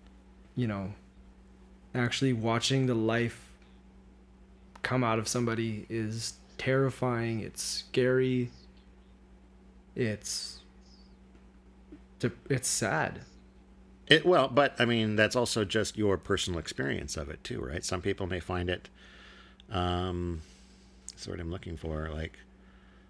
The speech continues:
Speaker 2: it may, it make, it may help them understand the process of dying, and it may, um, make them feel better about their mortality too.
Speaker 1: It could.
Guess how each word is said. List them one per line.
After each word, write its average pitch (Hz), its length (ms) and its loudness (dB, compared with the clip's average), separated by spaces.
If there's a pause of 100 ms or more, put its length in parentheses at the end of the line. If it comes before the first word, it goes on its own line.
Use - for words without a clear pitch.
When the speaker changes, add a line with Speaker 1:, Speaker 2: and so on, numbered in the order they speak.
(880)
Speaker 2:
it 120 120 -2
may, 113 280 4
it 113 140 2
make, 113 220 0 (120)
it 107 100 0
may 101 120 2
help 104 160 2
them 110 140 -2
understand 95 560 2
the 87 40 0
process 87 440 -2
of 87 120 -4
dying, 104 460 0
and 85 80 -2
it 90 120 -6
may, 87 540 -2 (720)
um, 85 760 -2
make 92 220 -4
them 98 100 -2
feel 90 240 0 (320)
better 95 640 2
about 85 400 -2
their 80 140 -2
mortality 80 640 -4
too. - 400 -8 (760)
Speaker 1:
It - 80 -10
could. 160 360 2